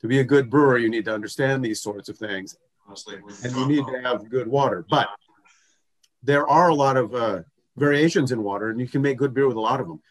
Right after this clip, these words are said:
So I think most people who worry too much about it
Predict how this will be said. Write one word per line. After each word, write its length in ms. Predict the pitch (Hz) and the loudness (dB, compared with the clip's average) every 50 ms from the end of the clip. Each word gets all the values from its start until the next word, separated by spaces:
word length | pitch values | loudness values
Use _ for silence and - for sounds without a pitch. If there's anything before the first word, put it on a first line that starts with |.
| _ _ _ _ _ _ | _ _ _ _ _ _
So 560 | _ - - 131 123 120 117 117 110 107 - - _ _ _ _ _ | _ 0 2 2 2 4 2 2 0 0 -2 -8 _ _ _ _ _
I 80 | 143 | -2
think 160 | 160 175 165 147 | 2 2 2 2
most 300 | 151 151 147 139 - - | 2 0 0 -2 -2 -2
people 280 | 147 139 131 135 135 | -2 -2 0 0 0
who 480 | 120 123 123 117 113 110 104 101 101 - _ _ _ _ _ _ _ _ _ _ _ _ _ _ _ _ _ | 0 0 -2 -2 -2 -2 -2 -4 -8 -10 _ _ _ _ _ _ _ _ _ _ _ _ _ _ _ _ _
worry 420 | 123 120 127 151 170 170 170 165 143 | -18 -4 2 2 4 4 4 4 2
too 180 | 135 - 139 | 2 0 -2
much 240 | 123 117 117 110 - | 0 0 -2 -4 -4
about 240 | 117 110 107 104 104 | -4 -4 -4 -2 -2
it 120 | 107 107 | -4 -8